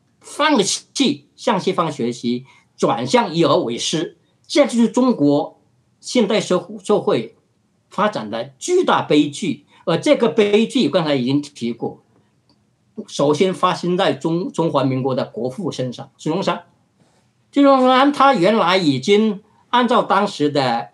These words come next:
契约，当时大家定下来的规矩，他是二，一九一二年就把船交给袁世凯，对不对？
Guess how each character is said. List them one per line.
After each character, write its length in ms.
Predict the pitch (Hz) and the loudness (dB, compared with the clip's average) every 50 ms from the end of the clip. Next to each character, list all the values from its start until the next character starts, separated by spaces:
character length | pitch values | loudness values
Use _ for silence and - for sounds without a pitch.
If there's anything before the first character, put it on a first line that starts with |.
| _ _ | _ _
契 400 | 214 - - - 233 196 175 165 | -10 -4 0 2 2 2 4 4
约， 200 | 165 170 170 170 | 4 4 4 4
当 220 | 170 190 175 180 | 2 0 0 -2
时 220 | 175 - - 143 139 | -2 -4 -4 -4 0
大 160 | 196 196 165 | 0 0 0
家 180 | 143 170 151 | 0 -2 -2
定 220 | 135 - 285 254 226 | 2 2 4 4 4
下 160 | - 233 190 | 4 2 2
来 120 | 123 135 | 2 2
的 200 | 139 135 143 135 | 2 0 0 -2
规 260 | 135 - 208 247 254 208 | 2 2 2 2 2 0
矩， 360 | - - - 107 90 - _ _ _ _ _ _ _ - | -2 -4 -10 -12 -12 -14 _ _ _ _ _ _ _ -4
他 180 | - 170 190 | 0 0 0
是 320 | 180 - 208 175 - - - _ _ | 2 0 -2 -2 -2 -6 -12 _ _
二， 280 | - - 196 180 - - - | -2 0 0 0 -2 -6 -2
一 120 | 285 214 - | -2 -2 0
九 140 | - 135 | 0 0
一 80 | 127 147 | 0 2
二 140 | 175 175 156 127 | 2 2 2 0
年 180 | 113 117 135 | -2 -4 -4
就 120 | 131 185 156 | -4 -4 -4
把 180 | - 120 104 | -4 -6 -6
船 300 | 104 - 117 123 131 131 135 | -6 -8 -6 -4 -4 -4 -2
交 180 | - 156 156 | -2 -2 -2
给 100 | 156 135 | -2 -4
袁 160 | 107 101 110 | -6 -6 -8
世 80 | 117 156 | -8 -8
凯， 240 | - - 104 101 101 | -8 -10 -14 -12 -6
对 120 | - 143 | -6 -4
不 60 | 135 | -2
对？ 200 | 151 160 151 151 | -2 -2 -2 -4